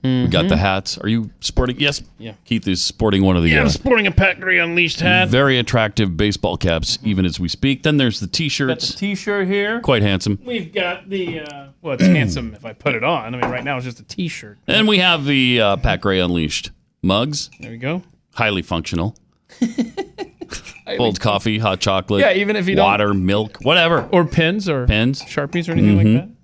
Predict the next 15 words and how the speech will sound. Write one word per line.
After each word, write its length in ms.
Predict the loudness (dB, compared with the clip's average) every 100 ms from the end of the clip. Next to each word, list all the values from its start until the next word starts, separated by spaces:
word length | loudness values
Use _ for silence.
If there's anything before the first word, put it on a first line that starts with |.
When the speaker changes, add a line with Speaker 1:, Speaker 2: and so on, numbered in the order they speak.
| 0
Speaker 1:
Yeah. 160 | 2 2 -2 _ _
Speaker 2:
Lots 200 | 0 0
of 80 | 0
great 200 | 0 -2
stuff. 340 | -2 -4 0
Hoodies. 340 | 4 6 4 4
Oh, 160 | 4 6
the 100 | 8
<clears throat> 120 | 8
hoodie 260 | 8 4 0
is 180 | -6 -12 -16
fabulous, 600 | -4 -2 -2 -4 -6 -8
by 160 | -8
the 80 | -6
way. 200 | -4 -6